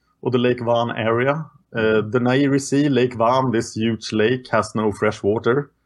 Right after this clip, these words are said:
So they <laughs> needed to get fresh water to the, the old capital of Urartu.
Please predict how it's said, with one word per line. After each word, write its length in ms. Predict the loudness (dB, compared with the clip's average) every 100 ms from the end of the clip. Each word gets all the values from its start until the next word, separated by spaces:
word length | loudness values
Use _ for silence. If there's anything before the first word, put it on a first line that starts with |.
| _ _ _ _ _ _
So 440 | -18 -2 2 2 2
they 200 | 0 2
<laughs> 80 |
needed 220 | 2 2 0
to 60 |
get 200 | 0 0
fresh 260 | 0 -2 0
water 460 | 0 0 0 -2
to 380 | 0 -2 0 0
the, 420 | 0 2 2 0 -6 _
the 120 | -2 0
old 220 | 0 0
capital 500 | -2 -2 -2 0 2
of 380 | 2 0 -2 -12 _ _ _ -20 -20 _
Urartu. 580 | -2 0 2 2 0 -2